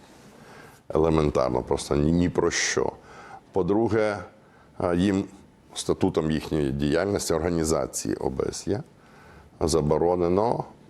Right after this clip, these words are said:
е, піддавати себе ризику. Отже, в зони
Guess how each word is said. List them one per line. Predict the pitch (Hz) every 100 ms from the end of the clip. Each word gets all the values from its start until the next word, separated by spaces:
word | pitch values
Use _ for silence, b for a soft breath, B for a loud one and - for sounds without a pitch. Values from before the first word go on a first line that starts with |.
| - -
е, | 85 80 69 69 65 65 69 - - -
піддавати | 80 76 85 85 85 80
себе | - 76 80 78 78
ризику. | - 82 87 73 71 71 - - -
Отже, | - 80 67 71 65 - B B B
в | 80 71
зони | 76 95 82 73